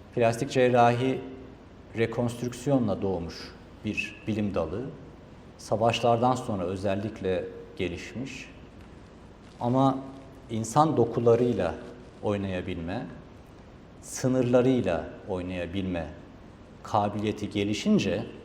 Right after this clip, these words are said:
cerrahlarda, "Biz niye bunu estetik içinde kullanmayalım?" sorusu gündeme gelmiş ve estetik cerrahiler başlamış. Bizler şu anda saçlı deriden ayak tırnağına kadar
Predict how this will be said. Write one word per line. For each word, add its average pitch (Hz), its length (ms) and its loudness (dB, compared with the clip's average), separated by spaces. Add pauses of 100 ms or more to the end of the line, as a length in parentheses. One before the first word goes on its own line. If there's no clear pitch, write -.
cerrahlarda, 87 880 -4 (720)
"Biz 147 220 0
niye 147 320 6
bunu 135 240 4 (120)
estetik 135 480 -2
içinde 123 360 -4
kullanmayalım?" 104 760 2 (560)
sorusu 101 380 -2
gündeme 95 360 0
gelmiş 92 420 -2
ve 143 80 2
estetik - 340 0
cerrahiler 98 640 0
başlamış. - 640 -6 (3000)
Bizler 147 320 4
şu 151 160 0
anda 123 460 2 (1000)
saçlı 123 480 0
deriden 117 340 2
ayak 123 340 2
tırnağına 117 500 0
kadar 113 480 -4